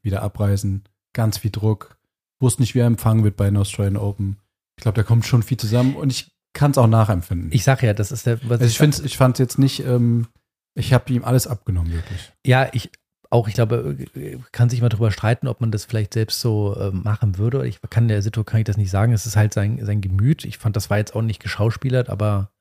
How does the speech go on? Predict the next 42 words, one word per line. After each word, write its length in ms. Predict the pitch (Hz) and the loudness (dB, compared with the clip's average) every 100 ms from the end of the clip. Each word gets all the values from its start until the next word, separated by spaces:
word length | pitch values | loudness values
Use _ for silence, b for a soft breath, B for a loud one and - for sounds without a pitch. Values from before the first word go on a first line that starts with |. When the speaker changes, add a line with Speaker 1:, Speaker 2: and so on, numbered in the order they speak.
| 104 | -6
Speaker 2:
ähm, 200 | 101 101 b b b - | -4 -6 b b b -4
ja, 120 | 101 | 0
man 120 | 110 101 | 2 2
vergisst 360 | 110 117 - | 0 -2 -2
immer 160 | 127 107 | -2 -2
so 100 | - | -2
auch, 180 | 113 - | -4 -4
das 160 | 107 | -6
ist 140 | 117 - | -6 -4
ja 80 | |
ein 60 | 110 | -4
absoluter 420 | 120 - 117 107 | -4 -4 -2 0
Weltstar, 600 | 101 131 - - 95 90 | 0 0 -2 -4 -2 -2
was 160 | 92 - | -4 -6
das 100 | 113 | -8
angeht. 280 | 90 101 95 | -6 -6 -6
Also 120 | 92 | -4
jeder 240 | 101 127 | 0 2
kennt 260 | 127 117 117 | 2 0 0
ja 100 | 110 | 0
Djokovic, 600 | 98 113 98 92 - - | 0 -2 -2 -6 -10 -10
ja, 200 | 92 101 | -4 -4
und, 260 | 110 101 - _ _ _ _ - | -4 -6 -8 _ _ _ _ -8
ähm, 140 | 101 | -6
das 160 | 101 - | -4 -2
hat 80 | 113 | -2
ja 80 | |
schon 220 | 98 117 101 | -2 0 2
hohe 160 | 110 | 2
Wellen 160 | 104 127 | 2 0
geschlagen 400 | 120 120 113 117 | 0 -2 -2 -2
letztes 280 | 110 110 113 | -4 -8 -4
Jahr, 120 | 110 | -4
diese 160 | 104 | -4
ganze 260 | 110 110 - | -2 -4 -4
Aktion, 420 | - - 120 113 | -10 -6 -2 -2
und 200 | 113 104 | -2 -4
der 80 | 104 | -4
steht 240 | - 120 | -2 -2
einfach 180 | 120 107 | -2 -2
massiv 400 | 101 104 - 120 | 0 -2 -2 -4
unter, 300 | 127 113 104 | -2 -2 -2